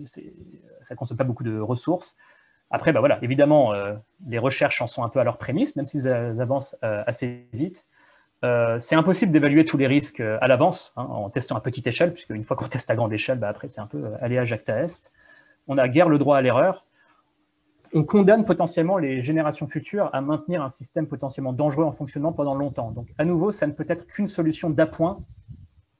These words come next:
et temporaire, le temps de vraiment faire les efforts nécessaires, donc de gagner vingt, trente ans. En tout cas, ça va être un feuilleton, euh, <laughs> potentiellement passionnant à suivre. Aujourd'hui, ça peut vous sembler choquant ce que je dis, et ça me cho-, je suis le premier à me dire, c'est, c'est dommage d'en arriver là.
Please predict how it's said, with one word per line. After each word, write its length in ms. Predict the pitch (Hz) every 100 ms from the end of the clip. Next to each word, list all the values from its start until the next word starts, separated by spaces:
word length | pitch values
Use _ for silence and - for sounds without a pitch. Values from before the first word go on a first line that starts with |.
| _ _ _ -
et 100 | 123
temporaire, 540 | 165 175 151 117 - _
le 180 | - 123
temps 140 | 139 151
de 80 |
vraiment 280 | 117 120 151
faire 160 | - 139
les 160 | 127
efforts 180 | 131 143
nécessaires, 460 | 131 123 127 165 156
donc 180 | 117 113
de 80 |
gagner 520 | 113 127 127 135 147 139
vingt, 300 | 120 139 135
trente 280 | - 135
ans. 140 | 120 - _ _ _ _ _ -
En 40 |
tout 80 | -
cas, 80 | 131
ça 100 | 117
va 60 |
être 160 | 110 -
un 200 | 104 101 _
feuilleton, 500 | 131 123 135 123 98
euh, 60 | 110
<laughs> 120 | -
potentiellement 400 | 135 135 - 135
passionnant 400 | 135 - 127 127
à 80 | 107
suivre. 300 | - 190 180 _ _ _
Aujourd'hui, 340 | 165 170 165 185
ça 100 | 135
peut 80 | 143
vous 100 | 147
sembler 260 | 147 135
choquant 360 | 131 156 160 160
ce 120 | -
que 120 | 143
je 120 | 123
dis, 180 | 120 151
et 180 | 147 110
ça 120 | -
me 100 | 120
cho-, 180 | 113 120
je 60 | 104
suis 140 | 117
le 60 | 107
premier 320 | - 120 120
à 80 | 104
me 60 |
dire, 160 | 104 107
c'est, 140 | - 120
c'est 100 | 117
dommage 240 | 117 120
d'en 120 | 117
arriver 280 | 110 110 113
là. 220 | 127 170